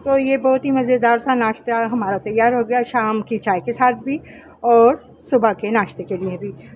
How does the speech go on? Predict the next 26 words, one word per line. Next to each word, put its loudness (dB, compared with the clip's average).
आप 0
चाहें 0
तो -6
ये 0
मक्खन -2
है, 0
आप 2
चाहें -2
तो -12
इस -12
पर -6
लगा 0
लें। -2
जिसका -4
दिल -4
करे 0
मक्खन, -2
किसी -10
को -4
कोलेस्ट्रॉल -4
की -6
वजह 0
से -4
प्रॉब्लम -6
होती -8
है 2